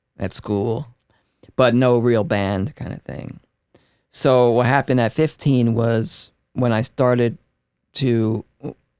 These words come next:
um, when I stopped taking lessons from my teacher, he was, he was in a wedding band, a working wedding band. And he asked me when I was a sophomore in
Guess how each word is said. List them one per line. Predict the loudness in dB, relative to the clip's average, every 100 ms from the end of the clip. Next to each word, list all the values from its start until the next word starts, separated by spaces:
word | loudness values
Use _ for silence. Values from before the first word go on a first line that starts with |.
| _ _ _ _ -2
um, | 0 2 0 -4 -12 _ _ _ _ _ _ _ _
when | -4 -2
I |
stopped | 0 0 0
taking | 0 0 0
lessons | -2 -4 -6
from | -4
my | -4
teacher, | -2 -2 -2 -2 -4 -4 -8 -14 _ _ _ _
he | 0
was, | 0 -2
he | -2 0
was | 2 0
in |
a | 0
wedding | 0 0 0
band, | -2 -4 -4
a |
working | -4 -6 -4 -4
wedding | -2 -2 -4
band. | -6 -10 -12 -14 _ _
And | -6 -6 -6
he | -6 -4
asked | -4 -6 -8
me | -8 -6
when | -6 -6
I |
was | -6
a | -8
sophomore | -6 -8 -6 -6
in | -6